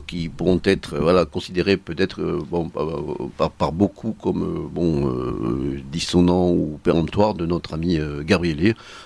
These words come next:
En tout cas, euh, cet, euh, cet extrait de, de l'éditorial de ce numéro trois, de ce volume trois de la revue Sparta, ben, dresse bien, dresse à mon sens un état des lieux malheureusement lucide,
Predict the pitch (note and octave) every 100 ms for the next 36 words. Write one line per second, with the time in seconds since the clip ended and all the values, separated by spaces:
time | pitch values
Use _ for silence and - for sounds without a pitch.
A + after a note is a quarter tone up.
0 | - - - - G#2+ A2 - - - -
1 | D#2+ C#2+ D2 B1+ C2 - G2+ A2 F#2 E2
2 | G2 G#2 - - A#2 G2 F#2 F2 D#2 E2+
3 | D#2+ G2+ G#2+ A2 G#2+ G2 F#2+ F#2 F#2 -
4 | D#2+ F#2+ A2+ A#2 G2 A2 G#2 - - A#2
5 | A2+ E2 - F2 A#2+ A#2+ - A2 F#2 E2+
6 | E2+ F2 - D#2 - G2+ G2+ E2 - D2+
7 | G2 - E2 D#2+ F2 G2+ - - - -
8 | G#2+ A2 - G#2+ G2 - G#2+ A#2 - F#2
9 | F2+ E2+ F#2+ F#2+ F#2+ G#2 F#2+ G#2 A2+ G2
10 | F#2+ G2+ G2 G2 F2+ A2 - G2+ G2+